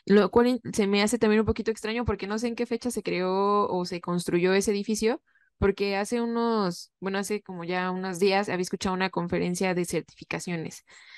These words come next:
y, y justamente la certificación lit, que es la que tiene el edificio, porque mencionaba la chica, bueno, esta chica que dio una conferencia, dice que ya ningún edificio se va a poder, em,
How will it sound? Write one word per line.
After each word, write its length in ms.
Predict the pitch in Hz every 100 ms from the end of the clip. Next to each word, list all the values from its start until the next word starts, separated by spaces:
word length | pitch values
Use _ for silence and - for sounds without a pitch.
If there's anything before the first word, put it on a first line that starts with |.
| - -
y, 760 | 202 196 190 190 190 185 180
y 80 | 185
justamente 440 | 233 226 214 202 190
la 100 | 185
certificación 720 | 165 170 - 175 - 202 196
lit, 240 | 202 214 -
que 140 | 175 175
es 60 |
la 120 | 185 185
que 100 | 170
tiene 200 | 180 185
el 100 | 180
edificio, 540 | 190 214 208 208 - _ _ _ _ _ -
porque 720 | 196 180 185 190 185 185 190
mencionaba 680 | 196 196 185 202 208 214 233
la 240 | 202 220 220
chica, 500 | - 240 220 208 226
bueno, 200 | 190 185
esta 160 | 185
chica 220 | - 190 185
que 80 |
dio 100 | 175
una 140 | 180 180
conferencia, 680 | 185 190 196 202 208 220 - - - _ _ -
dice 380 | 196 226 247 226
que 200 | 214 202
ya 140 | 220
ningún 320 | 233 240 226
edificio 420 | 233 226 226 247
se 100 | 226
va 100 | 208
a 40 | 202
poder, 380 | 202 208 208 208
em, 920 | 196 190 180 170 165 165 165 165 170